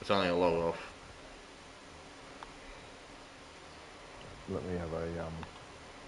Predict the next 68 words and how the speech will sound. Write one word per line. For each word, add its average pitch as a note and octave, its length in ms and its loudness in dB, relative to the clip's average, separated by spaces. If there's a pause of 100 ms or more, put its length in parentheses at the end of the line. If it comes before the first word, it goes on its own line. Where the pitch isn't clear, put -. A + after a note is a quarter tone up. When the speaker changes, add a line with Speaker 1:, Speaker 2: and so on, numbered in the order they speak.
(140)
Speaker 1:
I - 40 0
don't G2 140 8
know F2 60 6
if E2+ 40 4
it's - 100 0
gonna D#2+ 120 4
Speaker 2:
let - 80 0
Speaker 1:
put F#2 80 4
Speaker 2:
me - 60 4
Speaker 1:
you. G2 60 8
Speaker 2:
think F2+ 120 8
Speaker 1:
Actually, A#2+ 200 12
hold C3+ 160 12
on. B2 60 12
Speaker 2:
about C3 160 12
it. - 40 8
Speaker 1:
I'll C3+ 40 10
invite C#3+ 380 12
you G2 80 8
as F#2 60 4
soon A2 160 6
as G#2 60 6
I G2+ 40 6
get G#2 140 8
in G2+ 80 6
here. G#2 160 4 (1600)
That'll A2+ 180 12
get F#2+ 160 8
you E2 80 8
out D2+ 100 6
of D#2+ 60 4
there. F2 100 4 (180)
Speaker 2:
Oh, G#2+ 220 10
yeah. A2 80 8 (380)
Yep, A2 200 10
that'll A2 180 12
get G2 120 6
me F#2+ 100 4
out. G#2 140 6 (640)
I F#2+ 80 8
was F#2 100 10
just F2 160 -2
gonna F2+ 140 8
go F#2 200 12
in F#2 80 8
and F2 140 4
die. F2+ 340 12 (480)
Speaker 1:
Yeah, A#2 140 12
Speaker 2:
And F#2+ 100 12
Speaker 1:
no. F2+ 80 12 (240)
Speaker 2:
then - 80 10
Speaker 1:
I, G#2+ 160 12
Speaker 2:
reboot. A#2 120 12
Speaker 1:
I A2 200 12
thought A#2 160 12
about G2+ 220 12
that F2+ 200 8
too. G2 200 10
I F#2 120 8
was F2+ 100 6
thinking F#2+ 320 6
there's F2 160 4
gotta F#2 140 8
be F2+ 100 6
an F2 160 6
easier E2 200 4
way. E2 200 6 (1300)
Speaker 2:
Well, G3 320 12